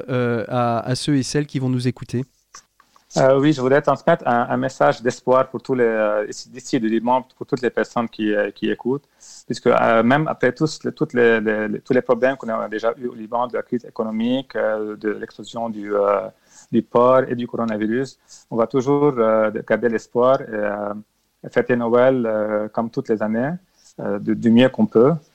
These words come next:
Speaker 2: et, euh, esp-, en espérant que les, les années prochaines, euh, vont être beaucoup mieux que l'année deux mille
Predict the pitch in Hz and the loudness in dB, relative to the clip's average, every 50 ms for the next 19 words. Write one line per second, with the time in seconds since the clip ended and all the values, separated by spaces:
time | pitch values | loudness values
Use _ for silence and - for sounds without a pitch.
0 | _ _ - - - - _ _ - 117 107 107 107 104 104 104 107 107 107 110 | _ _ -20 -20 -20 -20 _ _ 2 4 6 6 6 4 2 0 -2 -2 -4 -4
1 | 113 113 113 110 110 - - - - 131 127 139 - - 127 123 131 127 - - | -4 -4 -4 -4 -4 -6 -6 -4 -2 2 2 2 2 2 2 4 2 2 2 2
2 | 117 113 110 110 110 110 110 107 104 107 107 107 104 107 107 104 101 107 104 - | 2 2 4 2 2 0 0 -2 -2 -2 -2 -2 -2 -2 -4 -4 -4 -4 -4 -2
3 | 113 113 120 117 - 117 113 - - - 117 117 117 113 110 107 104 104 104 104 | 0 0 0 0 2 0 -2 0 0 0 0 0 0 0 -2 -2 -2 -4 -4 -4
4 | 104 107 101 107 110 110 110 113 117 110 - - 113 107 107 104 107 117 - - | -4 -6 -6 -6 -6 -6 -4 -4 -6 -6 -8 -8 -8 -6 -6 -8 -8 -10 -8 -4
5 | 113 113 110 113 110 107 - 104 101 101 101 101 101 104 104 107 107 104 101 101 | -2 0 0 0 -2 -4 -4 -4 -4 -4 -4 -6 -8 -10 -10 -10 -10 -12 -12 -12
6 | 101 98 98 | -12 -12 -8